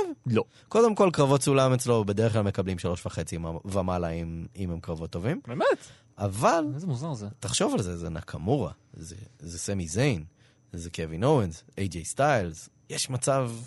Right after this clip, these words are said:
Speaker 1: הלוואי וזה יהיה
Speaker 2: יש
Speaker 1: קרב.
Speaker 2: מצב.
Speaker 1: תשמע, כ-, כליינאפ זה, זה פשוט קרב חזק ברמות משוגעות. זה קרב עם סטאר פאוור מהחזקים שהיו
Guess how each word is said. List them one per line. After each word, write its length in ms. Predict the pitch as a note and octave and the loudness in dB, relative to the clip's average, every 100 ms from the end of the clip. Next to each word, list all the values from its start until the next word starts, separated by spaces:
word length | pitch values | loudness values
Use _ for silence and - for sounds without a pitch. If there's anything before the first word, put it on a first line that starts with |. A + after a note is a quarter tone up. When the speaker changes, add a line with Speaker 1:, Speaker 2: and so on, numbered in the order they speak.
| - _ _ _ _ | -18 _ _ _ _
Speaker 1:
הלוואי 500 | C3 B2 A2 C#3 A#3 | 2 4 4 6 6
וזה 220 | B3+ B3 A3+ | 6 4 4
יהיה 100 | C3 | 6
Speaker 2:
יש 60 | E3 | 8
Speaker 1:
קרב. 120 | C#3+ | 8
Speaker 2:
מצב. 180 | G#2+ E2+ | 6 2
Speaker 1:
תשמע, 220 | F3 G3 B2+ | 2 4 2
כ-, 80 | C3+ - | -2 -2
כליינאפ 640 | C3 A2+ A2 B2+ F#3 G3 C#3 | 0 0 2 2 2 0 2
זה, 240 | D3 C3+ | 2 2
זה 220 | B2 G#2+ G2 - | 0 -6 -8 -10
פשוט 260 | - A#2+ | -8 -8
קרב 280 | - A#2 A2 | -2 0 0
חזק 420 | F#2+ G#2 G#2 A2 | -2 -6 -4 -2
ברמות 400 | A#2+ G#2 G#2 A2+ | 0 0 0 0
משוגעות. 440 | A#2+ B2 G#2+ D#3+ B2 | -2 -2 4 4 4
זה 60 | |
קרב 160 | - A#2 | 2 0
עם 100 | A2 | 0
סטאר 260 | - B2 B2+ | 0 0 2
פאוור 200 | B2+ A2+ | 2 2
מהחזקים 500 | G#2+ A2+ G#2+ C3 B2+ | 0 -2 -2 0 0
שהיו 180 | A#2 | 0